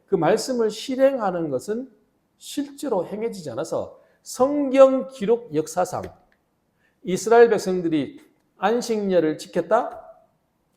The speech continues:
희년을 지켰다? 이거 외에 내려오는 기록상, 문헌에도 이스라엘 백성들이 안식년을 지켰다? 희년을 지켰다는 기록이 아예 없습니다.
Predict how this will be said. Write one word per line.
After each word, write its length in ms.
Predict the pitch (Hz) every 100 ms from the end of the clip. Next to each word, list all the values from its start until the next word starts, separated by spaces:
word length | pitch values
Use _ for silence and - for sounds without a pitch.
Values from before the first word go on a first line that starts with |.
| _ _
희년을 520 | _ 202 202 226 190
지켰다? 680 | 185 - 196 226 277 - - - _ _ _ _ _ _ _ _ _ _ _ _ _ _ _ _
이거 220 | 185 285
외에 560 | 214 196 247 135 - - - _ _ _ _ _ _
내려오는 1000 | 143 269 294 240 226 240 220 190 160 - _ _
기록상, 680 | - 240 277 - 127 98 - _ _ _ _ _
문헌에도 920 | 143 151 208 294 240 143 107 - - _ _ _ _ _ _
이스라엘 300 | 165 160 233
백성들이 400 | 220 226 202 202 196
안식년을 680 | 208 233 220 196 190 175
지켰다? 640 | 165 - 175 - 269 - - _ _ _ _ _ _
희년을 460 | _ - 226 247 214
지켰다는 480 | - 240 220 190 175
기록이 300 | 180 180 165
아예 160 | 180 156
없습니다. 360 | - 113 -